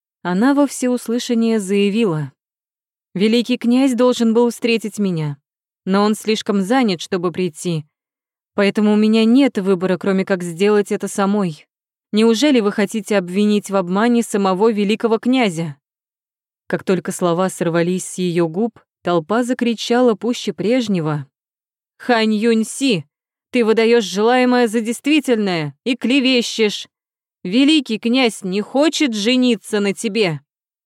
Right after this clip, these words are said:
Неужели ты думаешь, что великий князь хочет взять тебя в жены? Ты не смотрелась в зеркало с детства. Разве не знаешь, как выглядишь?» Хань Юньси остановилась и повернулась лицом к тем, кто это прокричал.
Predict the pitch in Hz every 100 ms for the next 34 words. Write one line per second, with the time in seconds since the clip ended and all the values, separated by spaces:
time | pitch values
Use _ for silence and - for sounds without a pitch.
0 | _ - 254 269 262 262 269 214 247 220
1 | 247 214 202 - 226 220 220 - 214 262
2 | 339 349 - - 254 240 240 214 233 240
3 | - 233 233 185 185 247 190 160 151 _
4 | _ _ _ _ 269 233 233 233 233 247
5 | 233 240 - 226 240 269 269 247 214 185
6 | 214 196 - 170 160 151 _ _ _ _
7 | - 302 269 247 247 247 214 220 240 269
8 | 277 269 254 370 330 240 170 151 - -
9 | _ _ _ _ _ _ _ - 175 165
10 | 175 170 190 175 165 226 220 220 170 151
11 | 151 185 - - _ _ - 180 - 196
12 | 202 208 226 220 - 214 - - 175 147
13 | - - 220 254 - 208 226 - 214 208
14 | 208 202 - 170 147 139